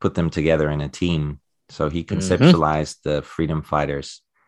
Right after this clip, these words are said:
Speaker 1: idea. But I love these heroes battling, you know, evil Nazis. You know, it doesn't have to be during World War Two, right, Billy? It can be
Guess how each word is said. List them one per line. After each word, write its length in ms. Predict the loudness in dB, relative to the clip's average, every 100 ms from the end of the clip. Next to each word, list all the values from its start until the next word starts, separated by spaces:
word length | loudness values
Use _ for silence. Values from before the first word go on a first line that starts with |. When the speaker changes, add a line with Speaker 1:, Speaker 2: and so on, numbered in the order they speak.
| _ _ _ _ _
Speaker 1:
idea. 340 | -6 -4 0 2
But 140 | 6
I 60 | 6
love 240 | 6 6
these 340 | 4 4 0 -10
heroes 480 | 2 6 8 6 4
battling, 760 | -2 -2 0 2 2 2 0 0
you 60 |
know, 380 | 0 2 0 -2 -10 _ _ -14
evil 260 | -4 0 2
Nazis. 760 | 4 2 0 -6 -8 -10 -14 -10
You 60 | -8
know, 320 | -8 -10 -16 _ _
it 100 | -2
doesn't 220 | 2 4
have 140 | 2 2
to 80 | 2
be 120 | 4
during 320 | 6 4 4
World 180 | 2 4
War 120 | 2
Two, 240 | 2 2
right, 220 | 2 0 -2
Billy? 240 | -2 0
It 100 | -2
can 180 | -2 0
be 380 | 2 2 0